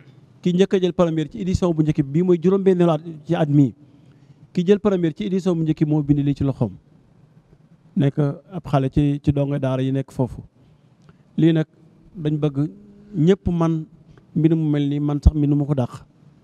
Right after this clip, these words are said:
parce que mën na nekk. Mais loolu nag laaj na liggéey boo xamante ne bi ci suñu, ci suñu, euh, suñuy waajibaat, ñun, ñun jàngalekat yi, ci loolu ñun, ci su-, ñun ñi la war.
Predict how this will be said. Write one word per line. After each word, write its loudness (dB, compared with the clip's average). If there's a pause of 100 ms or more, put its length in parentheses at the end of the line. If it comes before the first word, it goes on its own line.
(120)
parce 0
que -4
mën 2
na 2
nekk. -6 (600)
Mais 2
loolu 0
nag 0
laaj 2
na 0 (500)
liggéey 8
boo 4
xamante 2
ne 4
bi 2
ci 6
suñu, 0 (400)
ci -4
suñu, 0 (360)
euh, -2 (720)
suñuy 0
waajibaat, 2 (560)
ñun, 4
ñun 2
jàngalekat 0
yi, -2 (600)
ci 6
loolu 2
ñun, 0
ci -10
su-, -16 (160)
ñun 0
ñi -2
la -6
war. -10